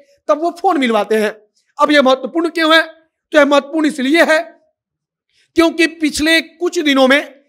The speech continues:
ऐसी तमाम खबरें चली कि सुधाकर सिंह ने नीतीश कुमार को जवाब दे दिया। कई दशकों से नीतीश कुमार मुख्यमंत्री हैं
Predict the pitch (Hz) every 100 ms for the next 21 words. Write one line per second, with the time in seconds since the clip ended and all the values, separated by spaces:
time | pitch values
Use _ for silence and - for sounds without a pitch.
0 | _ - 277 311 311 285 311 330 320 285
1 | 294 285 269 285 285 254 254 240 269 262
2 | 262 277 269 269 254 285 262 262 269 262
3 | - - 185 269 269 269 277 254 262 262
4 | 262 _ _ _ _ - 349 294 285 -
5 | 320 320 302 285 294 262 302 285 277 -
6 | 240 220 320 294 285 285